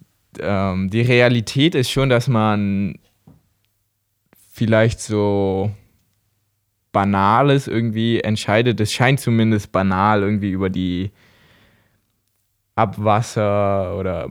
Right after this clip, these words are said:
äh, Müllentsorgung, besser gesagt, Müllentsorgung oder das Straßenrecht, wo man entscheiden muss darüber, wie jetzt eine Straße an der Stelle ausgebaut wird.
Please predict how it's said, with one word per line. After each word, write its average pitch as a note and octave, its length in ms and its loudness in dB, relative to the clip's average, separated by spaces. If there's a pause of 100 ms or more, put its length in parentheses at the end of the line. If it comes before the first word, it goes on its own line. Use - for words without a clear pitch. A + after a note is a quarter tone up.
äh, F2+ 80 -6
Müllentsorgung, B2+ 960 4
besser A2+ 300 0
gesagt, G#2 360 -2
Müllentsorgung G#2+ 1120 2
oder E2+ 560 -4
das F#2+ 260 -8
Straßenrecht, G#2 920 0
wo G2+ 80 -6
man F#2+ 360 -4
entscheiden G2 500 -4
muss G2 280 -4
darüber, F#2+ 560 -4
wie G2 100 -4
jetzt G2 260 -6
eine F#2+ 260 -6 (340)
Straße G2+ 680 -2
an G2+ 120 0
der G2+ 160 0
Stelle G#2 340 0
ausgebaut G2+ 760 0
wird. G#2 360 -4